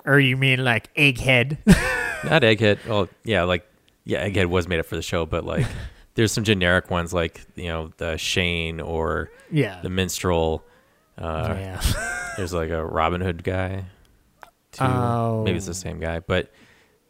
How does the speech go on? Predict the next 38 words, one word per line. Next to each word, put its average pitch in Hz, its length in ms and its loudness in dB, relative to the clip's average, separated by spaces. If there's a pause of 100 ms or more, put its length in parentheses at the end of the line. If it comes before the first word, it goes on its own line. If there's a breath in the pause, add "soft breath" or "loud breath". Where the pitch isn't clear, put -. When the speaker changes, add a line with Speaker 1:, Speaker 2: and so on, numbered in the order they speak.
(260)
Speaker 2:
I 101 60 -4
feel - 160 -2
like 131 140 0
there 107 120 4
was 95 140 2
some 92 400 0 (480)
guy 90 220 4
who 85 160 -2
looks 82 320 -4
like 82 360 -4
that 82 180 -2
version 85 220 -4
of 78 180 -6
Aquaman, 80 500 -8 (180)
like, 82 220 -10
as 85 160 -8
one 82 80 -8
of 78 80 -6
those 78 160 -6
guest - 300 -8
roles. 80 340 -4
Speaker 1:
Yeah, 123 160 2
that 120 180 0
could 135 140 2
have, 113 160 0 (260)
that 127 200 0
could 123 100 0
have 107 120 -4
sub-, 107 340 -6
uh, 117 300 -2 (180)
that, 147 320 -2
that 123 240 -2
could 123 100 -2
have 107 140 -4
supplemented 104 680 -6
that 101 200 -8
and 104 80 -12
whatnot. 101 420 -10